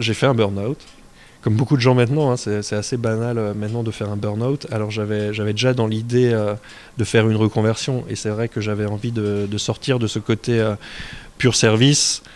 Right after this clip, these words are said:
euh, commercial, et, euh, au final, même si j-, j'aimais beaucoup le jeu vidéo, mais ensuite, euh, quand, quand je suis passé sur, euh, de l'espace publicitaire, par exemple, euh, travailler sur des sujets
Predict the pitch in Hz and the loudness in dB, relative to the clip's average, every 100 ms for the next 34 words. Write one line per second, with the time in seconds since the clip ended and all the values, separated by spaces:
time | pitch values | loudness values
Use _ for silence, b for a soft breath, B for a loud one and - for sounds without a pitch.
0 | B B - 104 104 104 104 101 101 101 | B B -4 2 4 4 4 2 0 -2
1 | 98 107 104 - - 127 135 139 127 - | 0 0 0 0 2 4 6 4 0 -6
2 | 113 107 107 101 101 101 98 104 - 113 | -4 0 0 0 -2 -2 -4 -6 -4 0
3 | 117 107 110 - 104 - 107 104 104 107 | 2 2 0 -2 -4 -4 -2 0 2 0
4 | 104 110 104 107 104 110 117 113 104 101 | -2 -2 0 -2 0 2 2 2 -2 -4
5 | - - 98 95 95 - 101 98 98 - | -10 -6 -4 -4 -6 -8 -12 -10 -12 -8
6 | 104 98 104 - 98 95 104 101 - 104 | -8 -8 -12 -10 -6 -4 -4 -4 -6 -6
7 | 110 107 104 107 131 120 101 101 107 135 | -6 -6 -6 -4 -2 -2 -2 -2 -2 -2
8 | 120 B B B B B - 101 101 98 | -4 B B B B B -4 -2 0 0
9 | 101 101 117 - 98 92 - 104 123 | 2 4 4 4 0 0 0 4 4